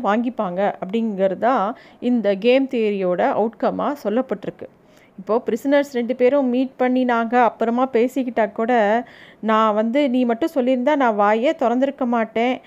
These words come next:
நம்ம ரெண்டு பேருமே பிரிசனை அவாய்ட் பண்ணி ஒரே ஒரு வருஷம் இருந்துட்டு போயிருக்கலாம்" அப்படின்னு சொன்னா கூட அந்த ரிஸ்க்கை எடுக்கவே முடியாது. ஏன்னா இன்னொரு ஆள்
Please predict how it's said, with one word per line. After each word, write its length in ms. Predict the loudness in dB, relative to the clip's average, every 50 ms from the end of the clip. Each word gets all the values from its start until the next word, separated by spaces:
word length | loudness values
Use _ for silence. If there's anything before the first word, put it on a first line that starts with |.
| -20 -20 -8 -6
நம்ம 180 | -2 -2 0
ரெண்டு 220 | 0 0 0 -2 0
பேருமே 360 | 2 2 2 2 2 0 0
பிரிசனை 400 | -2 -2 -4 -2 0 0 2 2
அவாய்ட் 340 | 2 2 4 2 2 2 0
பண்ணி 260 | -4 -4 -2 0 0 2
ஒரே 360 | 2 2 0 2 2 2 4
ஒரு 240 | 4 2 2 0 0
வருஷம் 300 | -2 -2 -2 -4 -4 -4
இருந்துட்டு 240 | -2 -2 -2 -4 -4 -2
போயிருக்கலாம்" 520 | -2 -2 -2 -4 -4 -4 -2 -2 -2 -4 -6 -12 -20 -20 _ _ _ -10 -8
அப்படின்னு 180 | -6 -4 -4
சொன்னா 380 | -4 -4 -6 -6 -2 -2 -2 -2
கூட 600 | -2 -2 -2 -2 0 2 2 2 2 0 0 -4 -6 -12 _ _ _ _ _ _ _ _ _ _ _ _ _ _ _ -4
அந்த 240 | -2 0 2 0
ரிஸ்க்கை 280 | 0 -2 -4 -6 -4 -4
எடுக்கவே 520 | -2 -2 -2 -2 -4 -6 -6 -6 -4 -4
முடியாது. 500 | -4 -4 -6 -6 -4 -2 -2 -2 -4 -6 -8
ஏன்னா 180 | -8 -6 -4 -2
இன்னொரு 480 | -2 -2 -2 -2 0 0 0 0 0
ஆள் 220 | -2 -2 -2 -2